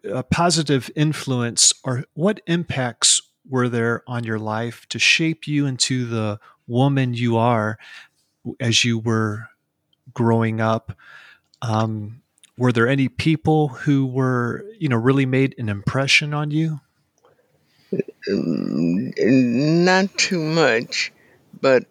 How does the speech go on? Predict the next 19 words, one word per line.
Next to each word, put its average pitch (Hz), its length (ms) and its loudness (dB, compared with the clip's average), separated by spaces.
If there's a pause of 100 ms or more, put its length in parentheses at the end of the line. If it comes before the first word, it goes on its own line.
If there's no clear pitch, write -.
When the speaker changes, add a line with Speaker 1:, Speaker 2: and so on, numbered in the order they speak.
(100)
Speaker 2:
uh, 117 500 -2 (180)
a 123 160 2
few 151 320 -6
people 120 560 -4
was 117 340 -2
real 135 400 2
nice 123 640 0
to 131 100 -8
me 113 380 -2 (800)
and, 107 340 -2
uh, 92 220 -4
treated 131 420 0
me 123 340 0
as 117 340 0
I 123 160 2
was 117 460 -4 (100)
their 123 380 0
child. 107 880 -2 (1160)
And, - 340 -12